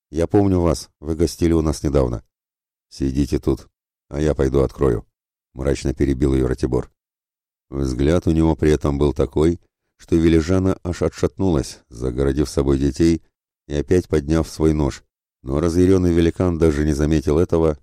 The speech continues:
развернувшись уже к входной двери. «Негоже заставлять так долго ждать дорогих гостей», —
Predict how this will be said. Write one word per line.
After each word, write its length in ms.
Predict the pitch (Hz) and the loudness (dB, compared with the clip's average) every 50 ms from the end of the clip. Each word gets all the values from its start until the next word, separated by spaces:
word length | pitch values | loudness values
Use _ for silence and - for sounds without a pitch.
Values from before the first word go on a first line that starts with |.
| _ | _
развернувшись 720 | - 73 73 69 69 71 71 76 87 87 - - 73 - - | -8 -8 -6 -4 -2 -2 0 0 0 -2 -2 -2 -4 -2 -2
уже 280 | 73 67 73 76 71 | -2 0 2 0 0
к 120 | 65 - - | 0 -4 -10
входной 360 | - - 69 62 67 69 65 | -4 -4 -2 -2 0 -2 -2
двери. 340 | 60 64 67 62 57 55 - _ _ _ _ _ _ _ _ _ _ _ _ _ _ _ _ _ _ | 0 0 -2 0 -2 -4 -8 _ _ _ _ _ _ _ _ _ _ _ _ _ _ _ _ _ _
«Негоже 580 | - 76 82 92 - - 123 127 117 82 78 73 | -8 -4 -4 -2 0 2 4 4 4 4 2 0
заставлять 600 | 64 71 69 - - 73 73 76 78 76 - - | 0 0 -2 0 0 2 4 4 4 2 2 0
так 220 | - 76 69 71 | -2 -2 -2 0
долго 320 | 69 76 73 71 67 71 67 | 0 0 0 2 0 0 -2
ждать 280 | 64 62 73 71 67 | 0 0 0 0 0
дорогих 460 | 64 71 69 69 69 65 69 67 65 | 0 0 0 0 0 0 0 -2 -2
гостей», — 520 | 62 69 69 - - - 73 69 64 58 | 0 -2 -2 -4 -4 -2 -2 -2 -2 -2